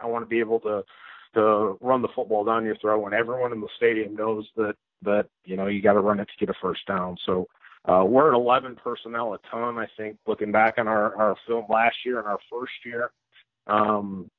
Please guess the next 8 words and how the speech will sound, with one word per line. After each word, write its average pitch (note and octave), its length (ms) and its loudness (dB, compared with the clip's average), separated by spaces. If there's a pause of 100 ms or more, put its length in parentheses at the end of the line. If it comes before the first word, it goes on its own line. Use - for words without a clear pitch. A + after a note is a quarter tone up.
(140)
we're A2+ 220 2
probably A2+ 480 2
in, G#2+ 340 -4 (100)
um, F#2 640 -8
eleven A2+ 380 6
personnel G#2+ 720 -4 (220)
sixty-five G#2+ 600 2
to G#2 80 -12